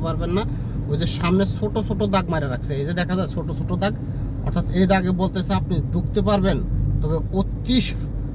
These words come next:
কেয়ারফুল হইয়া, এই যে ঢুকছি আমি অতি সাবধান হইয়া। এই যে দেখেন সামনে আবার, এই যে দেখেন এই সামনে আবার দাগ মারা আছে, আপনি ভিতরে ঢুকতে পারবেন, তবে অতি সাবধান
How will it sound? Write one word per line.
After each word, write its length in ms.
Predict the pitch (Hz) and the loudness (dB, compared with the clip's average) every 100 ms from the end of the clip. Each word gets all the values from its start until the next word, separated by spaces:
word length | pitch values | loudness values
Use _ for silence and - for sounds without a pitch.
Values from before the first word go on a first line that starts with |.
| - | -2
কেয়ারফুল 400 | 185 202 185 190 190 | 2 4 4 2 4
হইয়া, 160 | 175 147 151 | 4 2 2
এই 60 | 156 | 0
যে 60 | 160 147 - - - - | 0 -2 -2 -2 0 0
ঢুকছি 240 | - - 180 | 0 0 2
আমি 120 | 202 226 - - - - 156 | 2 0 -2 -2 -2 0 0
অতি 160 | 208 196 | 0 0
সাবধান 360 | - 175 - 196 165 | 0 0 2 2 2
হইয়া। 200 | 123 - - - - - - - | 0 -2 -2 -2 -4 -4 -4 0
এই 60 | 175 | 0
যে 60 | 170 | 2
দেখেন 200 | 147 131 131 - | 0 0 -2 0
সামনে 320 | 156 170 190 202 | 0 2 2 2
আবার, 180 | 226 269 - - - - - - - - - - - - - - - - - - - - - - - - - - - - - - - - - 131 | 0 -2 -4 -4 -4 -4 -4 -4 -4 -4 -4 -4 -2 -2 -2 0 0 2 2 2 0 0 0 0 0 0 0 -2 0 0 -2 0 0 0 0 0
এই 60 | 143 | 0
যে 60 | 147 | 2
দেখেন 200 | 147 190 - 143 | 2 2 0 0
এই 80 | 139 - | 0 0
সামনে 260 | 156 170 180 | 0 2 2
আবার 140 | 185 175 | 2 2
দাগ 100 | 175 170 | 0 2
মারা 160 | 170 170 160 | 0 0 0
আছে, 120 | 175 165 | -2 -2
আপনি 120 | 165 143 | -2 -2
ভিতরে 260 | 156 185 180 | 0 2 2
ঢুকতে 220 | 151 - 185 | 0 0 2
পারবেন, 300 | 190 185 214 - - - - - | 2 4 2 0 -4 -4 -4 -2
তবে 160 | 156 170 - 214 | 0 0 0 0
অতি 200 | 226 254 - | 2 2 4
সাবধান 340 | 208 180 | 2 2